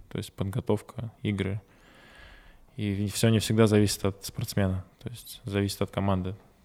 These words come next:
Очень много. Поэтому и я вот это понимаю, и щас я уже спокойнее отношусь, я даже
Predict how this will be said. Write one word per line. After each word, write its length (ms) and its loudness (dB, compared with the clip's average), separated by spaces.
Очень 220 0
много. 320 0
Поэтому 760 -4
и 140 0
я 160 6
вот 140 4
это 160 2
понимаю, 500 2
и 40 0
щас 400 0
я 220 2
уже 260 0
спокойнее 420 0
отношусь, 340 -4
я 40 0
даже 340 -2